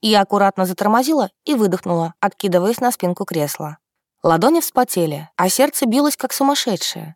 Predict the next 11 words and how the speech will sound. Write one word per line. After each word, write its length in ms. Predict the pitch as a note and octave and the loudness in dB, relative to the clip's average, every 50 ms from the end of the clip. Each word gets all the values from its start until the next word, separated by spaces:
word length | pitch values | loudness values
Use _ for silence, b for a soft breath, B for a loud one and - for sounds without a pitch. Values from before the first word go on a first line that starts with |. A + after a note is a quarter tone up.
| _ _ | _ _
Силуэт 420 | - - - A#3 A3+ G#3+ G#3 G#3 - | -6 -2 0 2 2 2 2 0 -2
впереди 320 | - - B3 C4 B3 D4+ | -2 -2 -2 0 0 2
направился 520 | D4+ C4+ - - B3+ B3+ B3+ C4 - - | 2 2 2 2 2 2 2 2 0 -4
к 80 | - - | -6 -4
нам, 300 | F3+ E3 E3 E3 D#3+ - _ _ | -2 -2 -2 -2 -4 -8 _ _
а 100 | - A#3 | -6 -4
Катька 320 | - - F4 F4 - - | 0 0 -2 -2 0 -2
бледнее 400 | A3+ G3 G#3 G#3 F#3 G3 F#3+ G3 | 0 2 2 2 2 2 0 0
прошептала: 720 | F#3+ - D4+ D#4 - E4 - - - F3 E3 D#3+ D#3+ E3 - _ _ _ _ _ _ _ _ _ _ _ _ _ _ _ _ - | 0 -2 -2 -2 -2 -4 -4 -2 -2 -2 -2 -2 -4 -6 -10 _ _ _ _ _ _ _ _ _ _ _ _ _ _ _ _ 0
«Мамочки, 580 | A#3+ A#3 G#3+ F#3+ G3+ G#3 - - - C4+ C4 _ _ _ - | 2 2 4 4 2 0 -2 -4 -4 -6 -6 _ _ _ 0
Лизка, 400 | - D4+ D4 - - - G3+ | 2 2 2 2 0 -6 -10